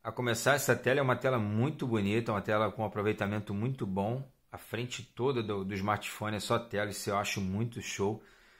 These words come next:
Aqui em cima a gente tem somente o alto-falante pra, pra chamadas, bem discreto, bem fininho. Ele não tem nenhuma película aplicada, tá? A, a, a,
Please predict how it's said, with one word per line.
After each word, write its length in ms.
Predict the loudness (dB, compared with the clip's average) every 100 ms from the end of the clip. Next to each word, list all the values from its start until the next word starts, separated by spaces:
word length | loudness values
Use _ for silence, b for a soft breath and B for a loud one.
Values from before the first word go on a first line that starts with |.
| b b b
Aqui 280 | -6 -6 -2
em 60 | -2
cima 280 | 0 2
a 40 | 4
gente 260 | 4 2
tem 120 | 0 0
somente 580 | 2 2 2 -2 0
o 160 | 0 2
alto-falante 640 | 0 -2 -4 -4 -4 -6
pra, 440 | -8 -8 -4 -4 -6
pra 160 | -8
chamadas, 600 | -4 -2 0 0 -2 -6
bem 240 | -4 -2 0
discreto, 580 | 0 0 0 0 -2 -6
bem 180 | -6
fininho. 480 | -6 -2 0 0 -2 b b b b b
Ele 180 | 0 2
não 200 | 4 2
tem 320 | 0 -2 -2
nenhuma 260 | -2 0 -2
película 460 | 2 4 4 4 2
aplicada, 640 | 0 -4 2 2 2 0
tá? 400 | 0 0 0 -6 b b b b b -12
A, 100 | 0
a, 380 | 2 2 2 0
a, 200 | 0 -2